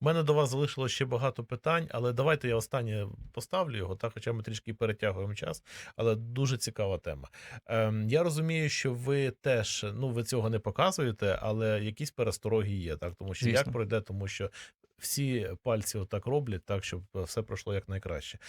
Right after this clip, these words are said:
Speaker 1: Якщо проект вдасться, він буде, е, регулярним щорічно?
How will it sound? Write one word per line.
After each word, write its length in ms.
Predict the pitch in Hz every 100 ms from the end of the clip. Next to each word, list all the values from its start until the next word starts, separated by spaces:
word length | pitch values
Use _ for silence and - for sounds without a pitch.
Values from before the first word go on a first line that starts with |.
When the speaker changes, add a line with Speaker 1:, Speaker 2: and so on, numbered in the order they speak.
| - - 123
Speaker 1:
Якщо 460 | 113 107 - 190 180
проект 380 | 147 143 139
вдасться, 520 | 123 120 101 80 - 92
він 140 | 101
буде, 300 | 113 196 185
е, 1080 | 123 90 82 80 78 80 78 76 76 90 92
регулярним 580 | 101 95 107 113 90 85
щорічно? 460 | - 85 - -